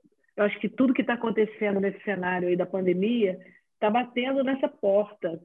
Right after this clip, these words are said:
O toque que a gente tá recebendo, assim, o grande, acho que a grande questão é essa, que a gente precisa, é, entender que a gente não é indivíduo fechado sobre si, né? E que esse, esse movimento voltado pra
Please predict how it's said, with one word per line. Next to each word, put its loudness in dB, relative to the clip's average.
O 0
toque -2
que 0
a 6
gente -4
tá -6
recebendo, -2
assim, -8
o -2
grande, 2
acho -4
que -4
a -2
grande -6
questão -8
é -6
essa, -10
que 2
a 4
gente 0
precisa, -2
é, 4
entender 0
que -4
a 2
gente -4
não -6
é -4
indivíduo 0
fechado -4
sobre -2
si, 0
né? -8
E -4
que -2
esse, 4
esse 0
movimento -2
voltado -2
pra -2